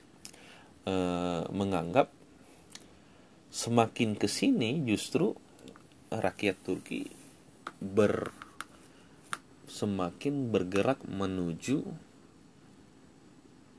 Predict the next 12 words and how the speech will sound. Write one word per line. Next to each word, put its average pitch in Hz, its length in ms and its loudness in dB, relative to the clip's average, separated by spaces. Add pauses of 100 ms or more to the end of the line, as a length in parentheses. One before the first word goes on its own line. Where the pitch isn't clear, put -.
(640)
arus 107 460 6 (1040)
populisme 101 720 0
Islam. 78 400 -4 (680)
Ya. - 140 -14 (1600)
Jadi 107 240 0
memang 160 380 0 (640)
<clears throat> - 2750 -14
retorika-retorika 107 1120 0
Islam 101 420 -6
itu 92 240 -4
sekarang 110 720 -4
jauh 117 380 6